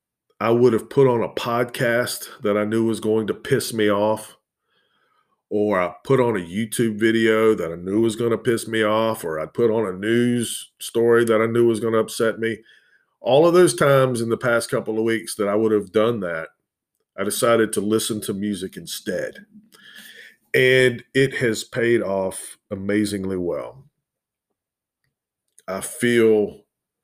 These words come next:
like I can breathe again. I feel like the pain that I had between my shoulder blades that was being caused by stress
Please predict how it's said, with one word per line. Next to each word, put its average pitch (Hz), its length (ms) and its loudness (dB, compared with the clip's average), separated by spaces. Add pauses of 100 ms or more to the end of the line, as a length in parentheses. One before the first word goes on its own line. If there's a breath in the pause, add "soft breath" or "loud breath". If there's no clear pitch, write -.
(440)
like 90 360 -6
I 90 160 -6
can 85 360 -14
breathe 95 380 0
again. 76 420 -8
I 73 100 -12
feel 120 320 4
like 104 280 4
the 92 80 0
pain 120 520 -2
that 104 120 4
I 95 200 2
had 92 460 0 (1300 loud breath)
between 123 480 0
my 104 120 2
shoulder 110 440 2
blades 85 580 -4
that 92 280 -4
was 87 240 -10
being 98 420 -4
caused 98 520 -2
by 87 180 -2
stress - 760 -2